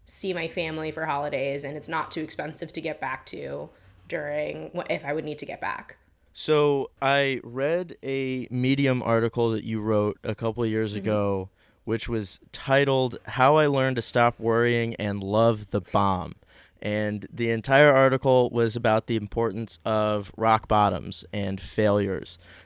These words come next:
Speaker 2: Can you talk a little bit about that and your experience with that in
Speaker 1: Yeah,
Speaker 2: college?
Speaker 1: so, uh, the title is lovingly titled after my favorite black and white film. Um, but I,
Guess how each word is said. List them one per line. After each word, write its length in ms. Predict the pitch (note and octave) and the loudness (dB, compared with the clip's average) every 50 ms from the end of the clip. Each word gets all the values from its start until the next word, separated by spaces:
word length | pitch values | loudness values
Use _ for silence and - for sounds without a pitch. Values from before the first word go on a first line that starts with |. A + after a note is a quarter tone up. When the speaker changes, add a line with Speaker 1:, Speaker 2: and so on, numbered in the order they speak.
| _ - | _ -2
Speaker 2:
Can 80 | C#3+ | 0
you 80 | D#3 D#3+ | 0 2
talk 240 | - D3 C#3+ D3 - | 4 2 2 2 2
a 20 | |
little 160 | D3 D3 C#3 | 2 2 2
bit 120 | C3+ C#3+ C#3 | 2 2 2
about 300 | B2+ C3 C3+ C3 B2+ - | 4 4 4 4 4 4
that 340 | A#2+ A#2+ A#2+ B2 B2 B2 - | 2 4 6 4 4 2 2
and 320 | - B2 A#2 A2+ A2+ A2 G#2+ | -2 -4 -2 -2 -4 -4 -2
your 140 | A2 A2+ A2+ | -2 -2 -2
experience 440 | G#2+ - - A#2 A2 A2 A2 - | -2 -4 -4 -4 -2 -2 -4 -6
with 100 | - G#2+ | -6 -2
that 180 | - A2+ A2 - | 0 0 0 2
in 60 | F#3+ | 2
Speaker 1:
Yeah, 160 | G3 - - A2 | 4 4 4 4
Speaker 2:
college? 160 | A2+ B2+ C3 | 2 2 0
Speaker 1:
so, 560 | - - G3 F#3+ F#3 F3+ F3+ F3 F3 E3 - - - | -2 -2 0 0 2 2 0 0 -2 -6 -8 -4 0
uh, 180 | F3 E3+ E3+ F3 | 2 2 2 2
the 100 | F#3 F#3+ | 0 0
title 400 | F#3+ G#3+ F#3 F#3+ G3+ G3 F#3+ F3+ | 0 0 0 2 2 2 0 0
is 200 | E3+ D#3 D#3+ - | -2 -4 -8 -8
lovingly 540 | E3+ F3 E3+ E3+ E3+ E3 E3+ E3 D#3+ D#3+ - _ _ | -6 -6 -4 -4 -4 -6 -6 -8 -8 -8 -12 _ _
titled 300 | - F3+ D#3 D#3+ D#3+ D#3+ | -8 -6 -6 -6 -6 -4
after 340 | D#3 D3+ D3+ - - D#3+ | -6 -6 -6 -6 -8 -8
my 140 | D3+ D3+ D3+ | -6 -6 -6
favorite 300 | D3+ E3 D#3 D3+ D3 C#3+ | -4 -4 -2 -2 -4 -4
black 180 | - C#3 C#3+ C#3+ | -6 -8 -8 -8
and 80 | D3 C#3+ | -10 -10
white 160 | C3 B2 - | -10 -10 -10
film. 240 | - - B2 C#3+ D#3 - _ _ - - - _ _ _ _ - | -12 -14 -14 -14 -14 -16 _ _ -20 -20 -20 _ _ _ _ -8
Um, 580 | E3+ F3 E3 D#3+ D#3+ D#3+ D#3+ D#3+ E3 - - - _ - | -2 0 0 0 0 0 -2 -4 -8 -10 -14 -16 _ -2
but 420 | F#3+ F3 E3+ F3+ F3+ E3+ E3 - - - | 0 2 2 2 0 0 -2 -6 -6 -2
I, 640 | F3+ F#3 F#3 F#3+ F#3+ F#3+ F#3+ F#3 F#3 F3 E3+ - | 2 4 4 4 4 2 2 0 -2 -2 -4 -6